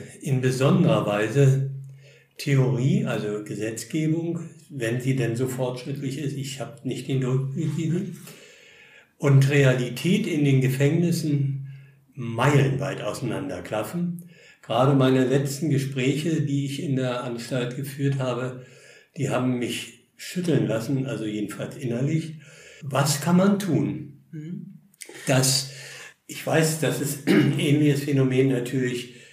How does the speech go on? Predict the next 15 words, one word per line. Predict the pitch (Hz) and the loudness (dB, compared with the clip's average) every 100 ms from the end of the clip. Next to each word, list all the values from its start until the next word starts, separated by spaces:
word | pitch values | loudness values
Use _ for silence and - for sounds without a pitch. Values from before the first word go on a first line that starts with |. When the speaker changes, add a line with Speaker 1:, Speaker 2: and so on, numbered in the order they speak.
| - | -12
Speaker 1:
in | 127 | -4
der | 117 | -2
Gesamtgesellschaft | 117 120 139 135 - 104 95 113 98 - | 0 4 6 6 4 2 -2 -2 -4 -6
besteht, | - - 104 90 - - | -12 -8 -6 -6 -8 -12
aber | - 131 123 123 - - - - - _ _ _ _ _ | -8 -4 -4 -4 -8 -18 -20 -20 -20 _ _ _ _ _
in | - 139 135 139 | 0 4 4 2
dieser | 175 180 190 | 0 4 6
Gruppe | 143 147 160 123 113 - - - | 6 6 4 2 -2 -6 -12 -18
von | - - 117 | -12 -6 -2
Menschen, | 117 143 - 160 | 2 2 2 0
die | 135 127 | -2 -2
dort | 117 135 135 | 0 0 0
also | 147 120 123 127 - - _ _ | -4 -4 -4 -6 -8 -18 _ _
inhaftiert | - 123 113 117 - 143 143 151 | -6 -4 -2 -4 -4 -2 -2 -2
sind, | 190 185 | -4 -4